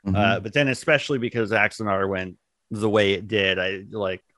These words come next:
Speaker 2: people really started to distance from those kind of projects.
Speaker 1: Yeah. So you ended up having to do your own scratchy voice in the background at the end sequence <laughs> when <laughs>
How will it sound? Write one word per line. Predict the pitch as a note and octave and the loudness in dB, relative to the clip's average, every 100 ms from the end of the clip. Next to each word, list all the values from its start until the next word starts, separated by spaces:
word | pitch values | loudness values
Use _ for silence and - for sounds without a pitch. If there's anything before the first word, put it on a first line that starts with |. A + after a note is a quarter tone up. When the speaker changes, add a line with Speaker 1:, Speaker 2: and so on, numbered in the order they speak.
| G2 A2+ - | -20 -20 -6
Speaker 2:
people | C3 G#2+ G2+ | -4 -2 -2
really | G2+ G2+ | 0 -2
started | - G2 F#2 | -2 -2 -2
to | F#2+ | -8
distance | G2 G2 - F#2 - | -4 -4 -4 -10 -8
from | G2 F2+ | -8 -6
those | F2 - | -6 -6
kind | G2 F2 | -6 -6
of | E2 | -4
projects. | G2 F2 F2 E2+ E2+ - - _ _ _ _ _ _ - - _ | -2 0 0 -4 -6 -8 -20 _ _ _ _ _ _ -20 -20 _
Speaker 1:
Yeah. | - - - - _ | -16 -16 -18 -20 _
So | A2+ G#2 G#2+ | 6 8 8
you | G#2 A2+ A#2+ | 8 8 8
ended | A#2 G#2+ | 8 8
up | G#2 G2 | 6 4
having | A2 G2+ G2 G2+ | 4 2 2 0
to | - G2+ | 2 2
do | A2 | 6
your | G#2+ G#2 G2+ | 6 6 6
own | G#2+ G2+ | 4 0
scratchy | - - G2+ G2+ G2+ | -4 0 2 2 0
voice | F#2 F#2 F#2 D#2+ - - | 0 2 0 0 -8 -6
in | F2+ | -2
the | |
background | E2+ F#2+ F#2+ G2 F2+ E2+ E2 D#2+ - - _ _ | 4 4 4 6 6 6 4 -2 -8 -20 _ _
at | G2 - | -2 6
the | A2 | 10
end | A2+ A2 | 10 8
sequence | - G#2 F#2+ F#2 B3 G#2 | 8 6 6 4 4 6
<laughs> | |
when | A#2 B2 | 8 10
<laughs> | D#3+ | 8